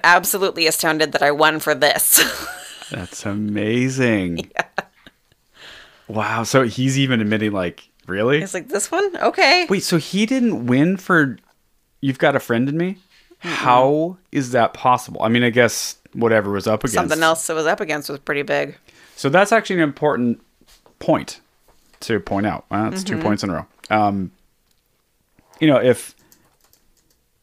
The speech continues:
Speaker 2: if you think about it, these, these award shows, they're really funny 'cause they mean a lot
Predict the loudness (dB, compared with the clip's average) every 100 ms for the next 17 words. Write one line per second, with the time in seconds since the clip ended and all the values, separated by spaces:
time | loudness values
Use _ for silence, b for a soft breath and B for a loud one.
0 | 0 0 2 0 2 2 4 4 4 2
1 | 2 0 -2 -6 -2 0 2 2 4 2
2 | 2 2 4 4 2 -2 0 2 4 2
3 | 2 2 0 -6 -10 -2 0 2 2 4
4 | 4 4 4 6 4 2